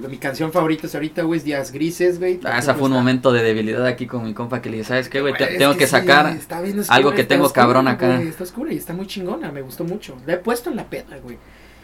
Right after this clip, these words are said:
Speaker 1: Y a la
Speaker 2: Gracias.
Speaker 1: banda que la ha escuchado, le ha, le ha latido, güey.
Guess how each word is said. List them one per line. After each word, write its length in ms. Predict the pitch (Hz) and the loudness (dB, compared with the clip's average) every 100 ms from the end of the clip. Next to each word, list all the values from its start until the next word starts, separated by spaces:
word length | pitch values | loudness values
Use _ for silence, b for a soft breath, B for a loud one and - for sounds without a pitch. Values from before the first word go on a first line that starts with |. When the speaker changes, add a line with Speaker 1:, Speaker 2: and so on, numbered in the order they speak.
| B B - | B B -2
Speaker 1:
Y 60 | |
a 40 | 147 | 2
la 60 | |
Speaker 2:
Gracias. 180 | 147 156 | 4 6
Speaker 1:
banda 160 | 208 240 | 4 4
que 80 | 185 | 4
la 60 | |
ha 40 | 180 | 4
escuchado, 600 | 180 180 170 160 220 269 - | 2 -2 0 2 0 -2 -10
le 200 | 135 127 | -12 -8
ha, 280 | 127 170 202 | -4 -4 -4
le 80 | 147 | -6
ha 40 | 151 | -4
latido, 400 | 196 180 240 160 | -4 -4 -6 -6
güey. 160 | 120 | -8